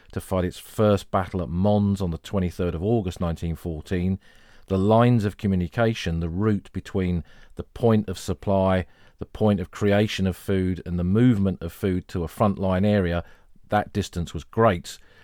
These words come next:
and it put this under stress. And then when that battle turned around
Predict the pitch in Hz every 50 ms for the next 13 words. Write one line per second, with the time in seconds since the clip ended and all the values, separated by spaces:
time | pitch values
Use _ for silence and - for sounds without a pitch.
0 | _ _ _ - 92 95 - - _ - - 110 - - - 90 90 - 98 90
1 | 90 82 82 - - - - 131 127 95 - - - - - - - - - -
2 | - - - - - 92 107 107 107 107 104 110 120 117 - - 117 104 95 -
3 | 98 92 - - - 107 101 98 92 92 87 95 120 151 135 95 87 90 107 135
4 | 135 -